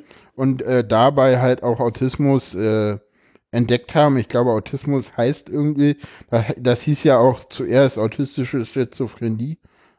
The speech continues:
auch bei Hans Asperger übrigens. Äh, und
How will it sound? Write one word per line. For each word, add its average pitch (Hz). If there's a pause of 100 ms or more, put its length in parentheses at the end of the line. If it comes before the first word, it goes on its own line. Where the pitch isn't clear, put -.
auch 131
bei 113
Hans 131
Asperger 110
übrigens. 120 (800)
Äh, 123
und 117